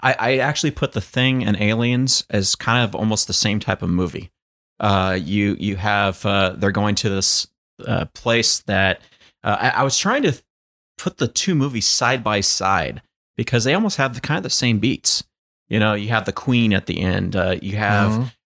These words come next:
Speaker 1: two people that they don't know if they have the alien inside of them
Speaker 2: <laughs>
Speaker 1: or
Speaker 2: Yeah,
Speaker 1: not.
Speaker 2: yeah.
Speaker 1: You know, you have R-, uh, Newt and Ripley in those cryo chambers. Does Newt have the alien in her? You know,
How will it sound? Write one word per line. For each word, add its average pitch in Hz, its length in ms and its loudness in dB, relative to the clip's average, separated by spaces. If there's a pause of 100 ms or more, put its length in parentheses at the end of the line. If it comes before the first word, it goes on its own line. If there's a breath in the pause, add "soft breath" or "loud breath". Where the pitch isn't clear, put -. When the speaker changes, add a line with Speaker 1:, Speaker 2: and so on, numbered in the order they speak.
(100)
Speaker 1:
two 135 220 2
people 110 520 0
that 92 340 -2
they 95 140 0
don't 107 320 0
know 104 500 2
if 104 180 -2
they 92 140 0
have 98 340 0
the 98 180 0
alien 101 360 2
inside 95 360 2
of 92 120 2
them 170 140 4
Speaker 2:
<laughs> 120 60 0
Speaker 1:
or 107 40 0
Speaker 2:
Yeah, 110 80 2
Speaker 1:
not. 107 340 2
Speaker 2:
yeah. 101 260 0
Speaker 1:
You 104 100 2
know, 95 160 2
you 101 180 -2
have 95 200 -2
R-, 107 200 -2
uh, 101 100 -4
Newt 98 260 -2
and 98 100 -8
Ripley 110 280 0
in 90 80 0
those 90 340 -2
cryo 123 340 0
chambers. 82 520 -2 (220)
Does 90 260 -2
Newt 95 240 0
have 98 280 -2
the 104 200 0
alien 107 240 2
in 85 80 -2
her? 80 180 -6
You 98 120 -2
know, - 220 -2